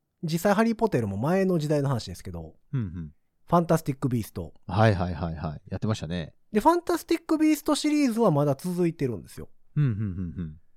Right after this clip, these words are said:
Speaker 1: 全五作品かなんかなんかな？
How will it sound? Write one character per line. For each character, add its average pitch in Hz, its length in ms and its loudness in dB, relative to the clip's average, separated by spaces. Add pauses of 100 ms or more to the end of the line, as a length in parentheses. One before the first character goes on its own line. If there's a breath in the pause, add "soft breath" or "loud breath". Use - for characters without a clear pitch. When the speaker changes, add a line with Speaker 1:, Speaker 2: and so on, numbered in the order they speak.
(360)
Speaker 1:
全 180 480 0
五 135 180 -2
作 208 540 -6
品 123 320 -8 (1500)
か 131 140 -2
な 104 140 -2
ん 101 160 -8
か - 120 -14
な 90 100 -14
ん 107 40 -16
か 180 100 -4
な？ 302 100 -6